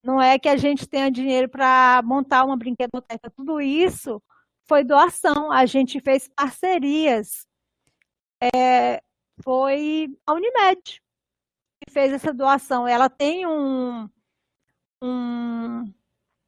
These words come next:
estacionamento que é pra doação, se a gente fizer um projeto, se a gente fizer, é, tudo direitinho, tiver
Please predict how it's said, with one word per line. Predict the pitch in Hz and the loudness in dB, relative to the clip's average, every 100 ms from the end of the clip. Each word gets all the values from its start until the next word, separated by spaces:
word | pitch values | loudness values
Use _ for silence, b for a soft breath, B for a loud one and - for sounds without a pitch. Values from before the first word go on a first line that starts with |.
| _ _ | _ _
estacionamento | 294 - 294 294 320 277 269 254 233 233 254 254 466 _ _ _ _ _ _ _ _ _ - | -2 2 2 2 0 2 2 2 0 -2 -4 -6 -12 _ _ _ _ _ _ _ _ _ 2
que | 370 | 4
é | 294 277 | 6 4
pra | 294 302 | 4 2
doação, | 302 302 320 370 - 330 277 262 302 415 _ _ | 4 4 4 4 0 0 2 2 -2 -6 _ _
se | - 294 | -2 -2
a | |
gente | 262 262 | 0 -4
fizer | 285 247 294 | -6 -2 0
um | 302 | 0
projeto, | 302 302 277 262 254 254 - - - b b b | -4 -4 0 2 4 4 0 -12 -18 b b b
se | 285 | 0
a | |
gente | 254 277 269 277 | 0 0 -2 -8
fizer, | - 269 226 269 269 269 262 254 233 226 _ _ _ _ _ | -6 -6 -4 2 6 8 8 6 4 -2 _ _ _ _ _
é, | 240 240 247 247 233 | 0 2 2 0 -2
tudo | 302 254 339 | -10 -6 -6
direitinho, | 240 320 302 294 - 285 277 269 254 | -4 0 2 0 -4 -4 -2 -2 -6
tiver | 285 220 262 254 254 247 247 240 233 | -10 -4 2 4 6 6 4 4 2